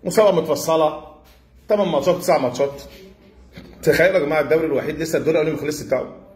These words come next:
في، لا، في، في، في نادي في الدوري بتاعنا، النادي الأهلي يعني، ما لعبش، ما لعبش فرقة اسمها حرس الحدود، ما شافهاش قبل كده،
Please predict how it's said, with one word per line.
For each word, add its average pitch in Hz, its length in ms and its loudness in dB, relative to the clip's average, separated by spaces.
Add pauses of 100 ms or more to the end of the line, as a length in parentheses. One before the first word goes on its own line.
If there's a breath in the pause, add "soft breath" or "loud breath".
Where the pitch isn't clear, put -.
(180)
في، 175 120 0
لا، 160 180 2
في، 180 220 -8
في، 139 580 -2 (640)
في 180 160 2
نادي 180 360 2
في - 80 -10
الدوري 175 280 4
بتاعنا، 214 300 2
النادي 247 180 0
الأهلي 147 240 2
يعني، - 200 -6 (920)
ما 147 80 0
لعبش، 196 160 2
ما 175 160 2
لعبش 202 200 2
فرقة 202 160 2
اسمها 185 200 0
حرس 185 260 2
الحدود، 156 340 -4
ما 151 60 0
شافهاش 175 300 0
قبل 165 120 0
كده، 139 260 -2